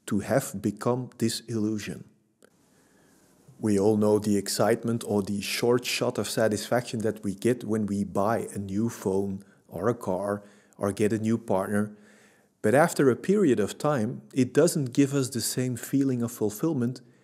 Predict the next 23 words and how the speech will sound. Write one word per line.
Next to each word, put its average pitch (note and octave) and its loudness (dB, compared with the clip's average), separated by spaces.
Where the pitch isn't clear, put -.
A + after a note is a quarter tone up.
that B2+ 0
we A#2 0
are G#2+ 0
desperately G#2+ -4
looking A#2+ 0
for. - -10
So B2 0
we B2 2
have F#2 -4
to B2 -2
buy F2+ -4
the B2 4
next C#3 -2
phone E2+ -6
or F#2+ 0
car, E2+ -4
always D#3+ 6
hoping C#3 2
by G2+ 0
repeating G#2 0
the F#2+ -2
same C#3 0
pattern C3+ 0